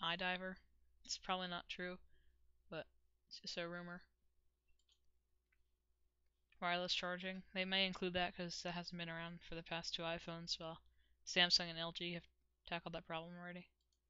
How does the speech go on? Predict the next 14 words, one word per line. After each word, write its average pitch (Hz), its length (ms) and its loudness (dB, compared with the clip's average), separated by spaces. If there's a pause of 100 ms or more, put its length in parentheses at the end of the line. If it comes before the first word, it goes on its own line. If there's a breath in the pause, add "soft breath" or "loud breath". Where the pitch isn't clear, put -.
(1500)
Full 190 160 0
screen 185 280 0
gaming, 180 540 0
which 175 240 -8
is 170 300 -6
not 165 200 -8
gonna 165 140 -4
happen 175 400 -2 (140)
'cause - 240 -6
you 175 40 4
have 170 100 0
to 180 80 0
have 170 180 0
bezels. 175 480 0